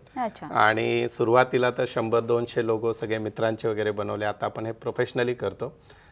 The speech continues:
Speaker 2: आणि याची जी फीस असते ती चोवीस हजार रुपये असते लोगो डिझायनिंगची.
Speaker 1: हम्म, हम्म.
Speaker 2: त्यामध्ये आपण end to end लोगो फायनल करून व्हिजिटिंग कार्ड वगैरे सगळं त्यांना ते तयार करून देतो.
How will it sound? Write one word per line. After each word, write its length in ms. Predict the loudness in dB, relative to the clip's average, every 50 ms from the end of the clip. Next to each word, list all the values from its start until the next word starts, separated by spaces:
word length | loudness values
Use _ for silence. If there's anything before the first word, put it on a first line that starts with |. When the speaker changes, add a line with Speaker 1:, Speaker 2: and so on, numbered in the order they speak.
| -16 -8 -2
Speaker 2:
आणि 180 | 0 4 6
याची 240 | 6 4 4 2 -2
जी 160 | -2 -2 -2
फीस 360 | -4 -2 0 0 0 2 0 -2
असते 300 | -4 -4 -4 -6 -6 -6
ती 240 | -4 -4 -4 -4
चोवीस 460 | -6 -4 -2 0 2 2 2 0 0 -2
हजार 240 | -2 0 0 0
रुपये 240 | -2 -4 -6 -6 -6
असते 260 | -6 -4 -4 -4 -2
लोगो 240 | 0 0 2 2 2
डिझायनिंगची. 640 | 2 2 0 0 0 -2 -2 -4 -6 -8 -6 -6 -4
Speaker 1:
हम्म, 220 | -2 0 0 0 -2
हम्म. 120 | -4 -8 -10 -14 -4 2
Speaker 2:
त्यामध्ये 360 | 4 4 4 4 2 2 2
आपण 300 | 0 0 0 -2 -4 -4
end 440 | -2 0 0 2 2 0 0 0 0
to 80 | 2 4
end 200 | 4 2 0 -2 -6 -10 -6
लोगो 340 | -2 0 0 0 0 -2
फायनल 420 | -2 -2 -2 -2 -2 -2 -4 -4 -6
करून 360 | -4 -4 -2 -2 -2 -2 -4 -8 -14 -20 -14 -6
व्हिजिटिंग 500 | -4 -2 -2 -2 -2 -2 -4 -6 -6 -4
कार्ड 300 | 0 0 0 2 0 0
वगैरे 360 | -2 -4 -4 -4 -4 -6 -6
सगळं 260 | -6 -4 -4 -2 -4
त्यांना 260 | -4 -4 -6 -6 -8
ते 140 | -6 -6 -8 -4 -2
तयार 200 | 0 0 0 -2
करून 300 | -4 -6 -8 -8 -8 -8
देतो. 320 | -10 -10 -10 -10 -12 -12